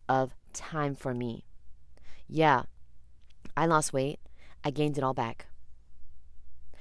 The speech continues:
Yeah, I felt great. And then when I started eating again, I couldn't stop eating. So I didn't feel good. I felt bloated.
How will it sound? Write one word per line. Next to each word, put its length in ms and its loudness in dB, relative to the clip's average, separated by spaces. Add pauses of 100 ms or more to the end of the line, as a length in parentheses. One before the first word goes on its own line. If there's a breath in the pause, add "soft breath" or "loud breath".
(160 soft breath)
Yeah, 300 6 (260)
I 120 4
felt 220 6
great. 300 2 (960 soft breath)
And 160 -2
then 340 6 (140)
when 140 4
I 40 6
started 320 6
eating 200 2
again, 400 2 (140)
I 60 0
couldn't 320 2
stop 320 4
eating. 360 -2
So 240 -4
I 120 4
didn't 240 0
feel 200 4
good. 160 0
I 80 -2
felt 240 2
bloated. 420 4